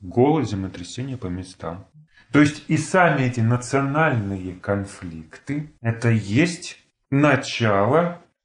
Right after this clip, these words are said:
рождения. Это мучения, которые сопровождают это рождение.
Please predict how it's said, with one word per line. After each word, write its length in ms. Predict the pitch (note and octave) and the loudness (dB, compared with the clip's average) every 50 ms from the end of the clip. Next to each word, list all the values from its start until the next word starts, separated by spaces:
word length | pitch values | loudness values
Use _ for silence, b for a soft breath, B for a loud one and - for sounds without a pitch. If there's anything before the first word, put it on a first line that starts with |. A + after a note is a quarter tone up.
| _ _ _ | _ _ _
рождения. 1040 | G2 G#2 A2+ B2 C3 B2+ B2 B2 A#2+ - D#3+ F#3 F3 C#3 A#2 G2+ F2 E2 D2+ D2 - - _ _ | 0 2 2 2 2 2 0 -4 -4 -2 2 2 4 4 4 2 0 -4 -8 -10 -14 -20 _ _
Это 300 | - A#2+ B2+ B2+ C#3 C3+ | 0 0 2 2 2 0
мучения, 880 | C#3 D3+ D#3+ E3+ E3+ - - - G#3 G#3 G3+ F3 C#3+ B2 A2 F#2+ F#2 F2+ | 2 0 0 0 -2 -4 -2 2 4 4 4 4 4 2 2 0 0 -2
которые 840 | - - A#2+ A#2 - D3 D#3+ E3+ F3+ F3+ F#3 F#3+ F#3+ F#3+ F3+ - - _ _ _ | 0 0 0 2 4 4 6 6 6 6 4 4 4 2 0 -4 -12 _ _ _
сопровождают 1300 | - - - D3+ D#3 D3+ D3+ D#3 E3+ E3+ E3 F3+ F#3 F3+ E3+ F3+ F3 - G#3 G3+ F#3+ E3 B2+ A2+ B2 | -16 -2 0 2 2 4 4 6 6 6 6 6 4 4 2 0 2 4 6 6 8 6 4 4 4
это 220 | A#2 A2+ - A#2+ | 2 2 4 2
рождение. 880 | B2+ C#3 D3+ D3 C#3 - - - D#3+ E3 D3 A#2 F2 E2+ D#2+ D#2+ E2 | 4 4 2 2 0 -4 -6 -2 0 2 2 2 0 -2 -8 -12 -14